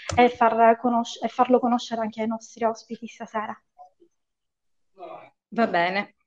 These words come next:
Speaker 2: Eh, ciao a tutti, io faccio parte del comitato da,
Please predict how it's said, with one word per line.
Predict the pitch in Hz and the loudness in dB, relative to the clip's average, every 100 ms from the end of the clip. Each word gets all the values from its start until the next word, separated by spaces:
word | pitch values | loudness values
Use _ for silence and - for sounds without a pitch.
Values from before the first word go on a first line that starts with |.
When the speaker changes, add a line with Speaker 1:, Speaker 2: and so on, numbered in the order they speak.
| - | -4
Speaker 2:
Eh, | 202 214 208 | 0 2 2
ciao | 240 233 | 2 2
a | 233 | 2
tutti, | 262 240 233 240 240 240 208 | 0 0 -2 0 0 0 -2
io | 214 226 220 196 190 185 | 2 4 4 2 0 0
faccio | 190 - | -4 -4
parte | 202 214 214 - 208 202 190 | -2 -2 -2 -4 0 0 0
del | 196 196 | -2 -4
comitato | - 208 220 233 226 220 233 233 | 0 0 2 2 2 2 2 2
da, | 220 180 170 170 165 | 2 -2 -2 -4 -4